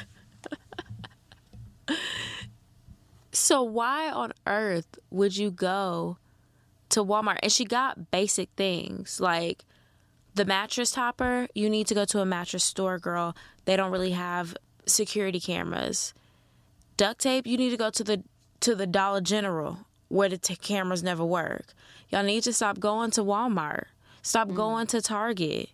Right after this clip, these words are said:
Speaker 1: Have you not learned anything from the basic of true crime? But it's all right. That's what got you caught.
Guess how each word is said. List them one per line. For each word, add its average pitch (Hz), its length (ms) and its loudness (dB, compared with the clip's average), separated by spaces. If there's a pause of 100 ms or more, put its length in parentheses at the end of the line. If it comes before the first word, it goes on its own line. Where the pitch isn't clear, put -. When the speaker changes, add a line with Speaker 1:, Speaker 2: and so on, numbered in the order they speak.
(280)
Speaker 1:
Have 226 240 2
you 254 100 0
not 240 220 0
learned 220 320 0
anything 208 560 0
from 208 280 -4
the 196 60 0
basic 196 540 0
of 202 140 -4
true 214 200 0
crime? 196 500 -4 (800)
But 220 120 2
it's 254 100 2
all 233 140 0
right. 220 160 -2
That's 240 180 0
what 214 80 -2
got 214 180 -2
you 202 60 -4
caught. 208 320 -2